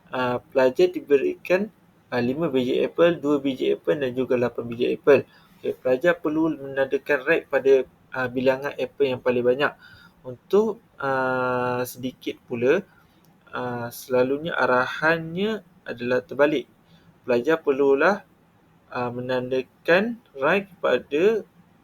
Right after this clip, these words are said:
ah, bilangan, ah, biji apple yang paling sedikit. Ah, sama je lah soalan yang seperti sebelum ni, tapi pelajar perlu menan-, ah, menentukan bilangan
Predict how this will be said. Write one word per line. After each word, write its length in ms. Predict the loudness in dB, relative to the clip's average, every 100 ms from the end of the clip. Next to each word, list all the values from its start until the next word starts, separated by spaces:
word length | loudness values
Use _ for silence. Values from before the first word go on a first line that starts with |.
| -8
ah, 100 | -6
bilangan, 600 | -4 -4 -4 -4 -6 -8 -16 _ _ _ _ _ _
ah, 340 | -8 -6 -4 -4
biji 340 | -6 -4 -4
apple 320 | -4 -2 -2 0
yang 360 | -2 -4 -8 -2
paling 240 | 0 0
sedikit. 460 | -4 -14 -12 -8 -10 _ _ _ _ _ -20 _ -20
Ah, 360 | -16 -14 -14 -16
sama 320 | -6 -2 -2 0
je 160 | 2
lah 140 | 2 0 _
soalan 560 | -8 -2 2 4 2 2
yang 160 | -2 -4 -10
seperti 920 | -8 -6 -6 -6 -4 -2 -2 -2 -2 -4
sebelum 400 | -8 -4 -2 -2
ni, 240 | -4 -8 _ _ _ _
tapi 400 | -6 -6 -4 -4
pelajar 400 | 2 4 6 2
perlu 480 | 2 0 0 -2 -4
menan-, 340 | -4 -4 -6 -10 _ _ _ _
ah, 240 | -8 -8
menentukan 720 | -6 -8 -6 -4 -6 0 2 2
bilangan 640 | 2 2 2 -2 -6 -8